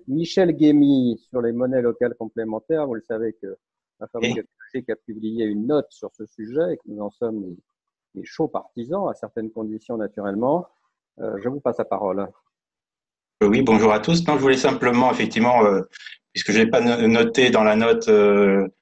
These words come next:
Speaker 2: qu'on avait cet outil à disposition, je voulais, je voulais simplement le, le rappeler. Euh, j'ai moi-même, euh, participé à la rédaction d'une note pour un think tank, euh,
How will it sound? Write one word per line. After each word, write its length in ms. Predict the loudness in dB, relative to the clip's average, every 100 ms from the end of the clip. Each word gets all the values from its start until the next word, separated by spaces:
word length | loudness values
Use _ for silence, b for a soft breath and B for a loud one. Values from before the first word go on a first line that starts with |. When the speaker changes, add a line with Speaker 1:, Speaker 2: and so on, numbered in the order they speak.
| _ _ _
Speaker 2:
qu'on 220 | -6 2 4
avait 220 | 4 4
cet 240 | 2 -2
outil 280 | -4 -2 0
à 40 |
disposition, 840 | 0 -2 0 2 2 0 2 2 2
je 80 | 2
voulais, 360 | 4 6 6
je 40 | 4
voulais 140 | 4
simplement 460 | 4 2 4 4 6
le, 180 | 4 2
le 160 | 2
rappeler. 600 | 2 2 2 4 6 4 0 _ _ _ _ _ _ _ -4
Euh, 260 | -2 0 0
j'ai 140 | 2
moi-même, 340 | 4 4 6 6
euh, 320 | 4 4 2
participé 520 | -2 -4 -4 0 2
à 20 |
la 120 | 4 4
rédaction 320 | 2 2 0
d'une 280 | 2 2 2
note 400 | 2 2 -2 -6
pour 160 | 0 2
un 80 | 2
think 320 | 0 -2 0
tank, 400 | 2 2 -2 -2
euh, 160 | -2